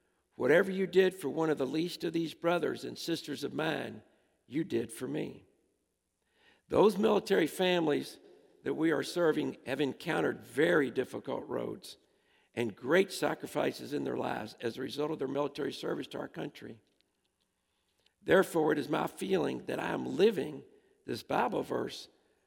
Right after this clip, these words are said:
by serving my brothers and sisters who are struggling so severely. Secondly, the community has risen up to support me by sharing me with accolades. I was blessed to receive the W L K Y T V Bell Award in October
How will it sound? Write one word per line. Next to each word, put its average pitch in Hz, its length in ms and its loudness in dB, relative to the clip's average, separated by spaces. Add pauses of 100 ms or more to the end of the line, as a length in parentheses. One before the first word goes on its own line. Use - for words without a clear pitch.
by - 100 0
serving 160 420 2
my 143 140 0
brothers 151 420 2
and 120 120 -8
sisters 113 560 -10 (260)
who 131 80 -6
are 117 80 0
struggling 123 500 -4
so - 200 -10
severely. - 520 -8 (1900)
Secondly, 156 680 2 (420)
the - 60 -12
community 190 480 0
has 165 180 0
risen 175 280 -2
up - 120 -4
to - 80 -10
support 196 480 -2
me 139 120 0
by 139 180 0
sharing 180 380 0
me 151 120 0
with 147 160 -2
accolades. - 760 -6 (920)
I 147 80 4
was 165 140 4
blessed 165 380 2
to 147 60 -8
receive 143 340 -4
the - 80 -2
W 147 280 2
L 156 100 2
K 156 200 0
Y 151 220 2
T 156 240 -6
V 156 180 -2
Bell 156 260 4
Award 147 300 0
in 143 120 -2
October 147 640 -2